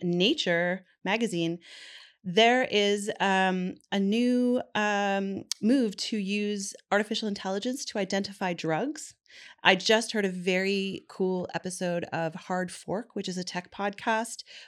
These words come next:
where they were talking to a researcher who is using A I to,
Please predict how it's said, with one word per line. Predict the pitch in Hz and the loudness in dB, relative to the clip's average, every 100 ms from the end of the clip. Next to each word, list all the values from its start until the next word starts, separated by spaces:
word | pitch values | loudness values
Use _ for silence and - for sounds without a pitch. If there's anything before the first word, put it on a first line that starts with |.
| _ | _
where | 190 | 0
they | 180 | 2
were | 180 | 0
talking | 180 180 180 180 | -2 -4 -4 -6
to | 185 | -6
a | 170 | -6
researcher | 175 175 165 170 | -6 -8 -8 -8
who | 165 | -6
is | 170 170 | -6 -6
using | 170 170 | -8 -6
A | - 175 | -2 -2
I | 160 160 160 160 - | -2 -2 -4 -6 -6
to, | 175 165 165 156 | -4 -4 -6 -8